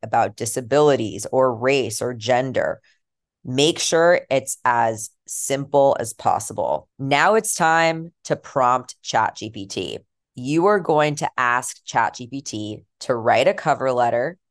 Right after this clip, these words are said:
based on the submitted job description and resume. You can ask chat G P T to write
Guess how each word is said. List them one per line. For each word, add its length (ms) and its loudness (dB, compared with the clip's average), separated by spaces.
based 500 -4
on 180 -2
the 100 -2
submitted 600 -2
job 280 4
description 760 -4
and 320 0
resume. 760 0
You 260 -4
can 180 2
ask 480 0
chat 380 0
G 140 -8
P 160 -6
T 440 -4
to 120 -2
write 380 2